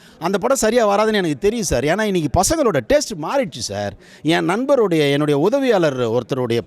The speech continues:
பையன் வந்து டிக்கெட்டு, அவர் வாரம் வாரம் படம் போவாரு.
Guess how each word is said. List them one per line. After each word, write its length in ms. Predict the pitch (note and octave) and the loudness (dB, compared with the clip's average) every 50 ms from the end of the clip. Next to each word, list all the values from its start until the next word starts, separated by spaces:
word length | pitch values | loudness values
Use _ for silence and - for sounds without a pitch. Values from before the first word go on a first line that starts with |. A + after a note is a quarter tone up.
| _ | _
பையன் 360 | - F#3 A3 A#3+ C4 A#3 F#3 | -2 -2 0 0 0 0 0
வந்து 500 | D#3 C#3+ D3 E3+ F#3+ E3 B2 C3 D#3+ G#3+ - _ - - _ _ _ | 0 -2 0 0 0 2 2 0 -2 -2 -6 _ -20 -20 _ _ _
டிக்கெட்டு, 320 | - A#3 G3 C4+ A3+ G#3 F#3 | -6 -4 -2 -2 0 2 2
அவர் 200 | D3+ D#3+ E3 D#3+ | 2 2 2 2
வாரம் 240 | D#3+ D#3 F3+ F#3+ | 2 2 2 2
வாரம் 200 | F3+ F3+ F#3+ F#3+ | 2 2 0 0
படம் 240 | D3 E3 E3 F3 D#3+ | -2 -2 -4 -4 -2
போவாரு. 300 | D3 C3+ A2+ G2+ F#2 F#2+ | -2 -4 -2 -4 -4 -8